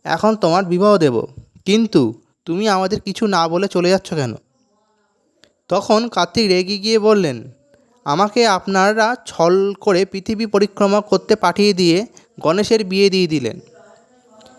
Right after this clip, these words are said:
এই কথা বলেই কার্তিক চলে গেলেন কৌর পঞ্চ-, কৌর-, কৌঞ্চ পর্বতে। সেখানেই রয়ে গেলেন।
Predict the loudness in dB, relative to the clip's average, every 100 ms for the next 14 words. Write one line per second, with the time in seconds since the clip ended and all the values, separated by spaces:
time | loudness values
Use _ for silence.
0 | -20 -20 -16 0 2 2 2 0 2 2
1 | 2 2 2 0 -2 -2 -4 -8 -4 -2
2 | 0 0 0 -4 -10 -20 _ _ _ -4
3 | 0 0 0 -2 -4 -8 -8 -2 0 0
4 | -2 -14 _ -4 -2 -2 -2 0 0 0
5 | -6 -10 -14 _ _ _ _ _ _ -6
6 | -4 0 0 2 4 4 2 0 -2